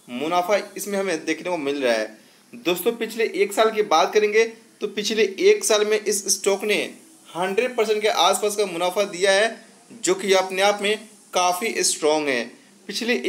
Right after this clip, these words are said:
एक साल में इस स्टॉक ने काफ़ी उतार चढ़ाव भी शो किया है। हालांकि every ground में इस स्टॉक में हमने वीडियो बना के discuss किया था। दोस्तों, इस स्टॉक में हमें खरीदारी करना चाहिए। Future में इसका price यहाँ से काफ़ी आगे जाते हुए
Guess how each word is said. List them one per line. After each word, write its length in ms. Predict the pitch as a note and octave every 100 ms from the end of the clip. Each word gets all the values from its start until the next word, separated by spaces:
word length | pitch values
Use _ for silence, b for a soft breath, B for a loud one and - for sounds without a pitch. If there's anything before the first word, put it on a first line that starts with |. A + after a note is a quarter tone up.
| A3
एक 160 | A#3
साल 180 | A#3 A#3
में 180 | A#3 A#3
इस 180 | A3 -
स्टॉक 260 | G#3+ A3+ A3
ने 100 | G#3+
काफ़ी 460 | G#3+ F#3+ - A#3+ -
उतार 380 | F#3+ F#3+ G3+
चढ़ाव 320 | G#3+ G3 F#3+ G#3
भी 120 | G#3
शो 200 | G#3 G#3
किया 260 | G#3 F#3+
है। 120 | G#3 A#3 - B B
हालांकि 320 | - E3+ A#3 G#3 -
every 380 | F#3+ F#3+ G3+ B3+ -
ground 300 | F3 G3 A3
में 200 | G#3+ A3
इस 200 | G#3 G#3 G3+
स्टॉक 380 | - G#3 G#3
में 260 | G#3+ F#3 C#3+ - B B
हमने 200 | D#3+ G3
वीडियो 240 | F3 G3
बना 140 | G3+ G#3+
के 100 | G#3+
discuss 500 | E3 - - A3+ G#3+
किया 180 | G#3 G#3
था। 100 | G3
दोस्तों, 220 | G3 G#3+
इस 220 | G3 G#3 -
स्टॉक 220 | - G#3
में 80 | G#3
हमें 140 | G#3 G3+
खरीदारी 320 | G3 F3+ F#3
करना 260 | G3+ F#3 A3
चाहिए। 360 | A#3 G3+ G#3 B B B
Future 340 | - G#3 A#3+ B3
में 200 | A#3+ A#3+
इसका 220 | G#3+ A3
price 380 | G#3 F#3 G#3 A3
यहाँ 280 | E3+ E3+ G#3
से 160 | G#3 A3+
काफ़ी 440 | A3+ F3+ F3+ A#3
आगे 320 | F#3+ E3+ F3+
जाते 320 | G3 F#3 -
हुए 200 | G#3+ F3